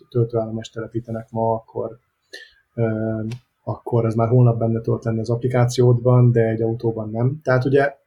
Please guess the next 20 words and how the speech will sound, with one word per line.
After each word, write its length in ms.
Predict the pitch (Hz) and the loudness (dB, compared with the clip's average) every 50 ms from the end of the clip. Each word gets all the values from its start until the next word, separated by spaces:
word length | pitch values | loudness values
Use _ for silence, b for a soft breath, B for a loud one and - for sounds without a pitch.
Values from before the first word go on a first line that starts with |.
| _ _ _ _ _ | _ _ _ _ _
ha, 340 | _ - - 139 135 - - | _ -4 0 0 0 0 0
ha 100 | - 143 | 0 0
egy 100 | 139 131 | 2 2
szoftvert 360 | - 185 170 - - 131 127 | 2 2 2 2 2 2 2
tervezünk 520 | 127 139 131 127 123 110 113 120 117 117 120 | 4 2 2 4 2 2 2 2 0 2 2
egy, 320 | 117 117 110 113 - _ | 2 2 2 0 -6 _
egy, 360 | _ 127 117 113 113 - - _ | _ -4 -4 -4 -4 -10 -20 _
egy 200 | _ 120 113 117 | _ -8 -6 -4
autóba, 720 | 113 113 123 147 156 151 151 165 165 170 175 170 160 160 - _ _ _ _ _ _ _ _ _ _ _ _ _ _ _ | -6 -6 -4 -2 -2 0 2 2 2 4 2 2 -2 -6 -12 _ _ _ _ _ _ _ _ _ _ _ _ _ _ _
az, 380 | - 127 127 120 123 - - - | 2 4 4 4 4 0 -6 -6
az, 300 | 127 131 123 123 123 - - | -4 -2 0 0 -2 -4 -4
mint 180 | 143 127 123 | -2 -2 0
mondtam, 400 | 123 123 117 113 - 123 120 117 | 0 0 0 0 0 0 0 2
mondjuk 280 | 120 117 117 117 120 123 | 2 2 2 0 0 0
négy-öt 280 | 123 113 113 117 113 - | 0 0 0 0 -2 -2
év 100 | 120 117 | -2 -2
múlva 280 | 117 117 113 110 113 | -2 -2 -2 -2 -4
lesz 180 | 117 117 - - | -4 -6 -8 -8
az 80 | 113 | -8
utakon. 400 | 113 120 - 127 123 127 131 - | -8 -8 -8 -10 -10 -10 -14 -18